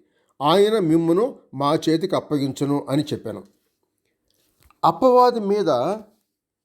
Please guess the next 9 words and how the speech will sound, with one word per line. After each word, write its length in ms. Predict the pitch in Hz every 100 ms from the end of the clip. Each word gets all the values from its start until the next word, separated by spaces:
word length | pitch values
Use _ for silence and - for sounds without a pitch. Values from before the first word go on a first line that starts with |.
| _ -
యుద్ధంలో 920 | 147 156 147 233 220 160 135 185 269 - _ _ _ _ _
"అయ్యో 320 | 135 139 156 175
ఒక్కడినే" 760 | 131 - 175 175 190 165 113 - -
అని 380 | 160 156 175 -
అనుకోవద్దు. 600 | 143 156 147 117 101 98 _ _ _ _ _ _ _ _ -
పాత 640 | 147 185 202 202 214 226 - _ _ _ _ _ 170
చెడ్డ 280 | 160 147 208
సంబంధమైన 840 | 190 180 180 180 160 170 170 170
అలవాట్లను 680 | 123 147 165 170 160 131